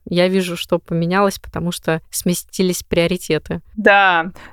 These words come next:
Speaker 2: но могу ещё сказать, что вот если мы говорим о каких-то базовых вещах, вы же уже на подкасте обсуждали нижнее бельё.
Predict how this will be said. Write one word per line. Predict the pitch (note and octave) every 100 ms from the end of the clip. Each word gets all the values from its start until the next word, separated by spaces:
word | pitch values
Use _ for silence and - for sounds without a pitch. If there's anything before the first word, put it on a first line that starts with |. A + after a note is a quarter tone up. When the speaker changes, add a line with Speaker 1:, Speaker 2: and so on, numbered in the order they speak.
| -
Speaker 2:
но | G3 A3 A3 F#3+
могу | F#3 G3+ G3 A3+
ещё | G#3+ - F#3+
сказать, | - F#3+ G3+ F#3 F#3 - - -
что | - - - - F3 F3 E3+ E3+ E3+ E3+ E3+
вот | E3 F3+ - - -
если | E3 F3+ -
мы | F#3
говорим | F3+ F3 F3+
о |
каких-то | F3 F3 F3 -
базовых | F3+ F#3 B3 A#3 G#3
вещах, | G3 F#3+ - F3 E3 - _ -
вы | G3+ A3+
же | G#3+ G#3
уже | G3 G3 G3
на | G3
подкасте | G3+ F#3 G3+ -
обсуждали | G3 - A3+ - B3 B3
нижнее | G#3 G#3+ A3 F#3
бельё. | F#3 F#3 F#3 F3+ E3+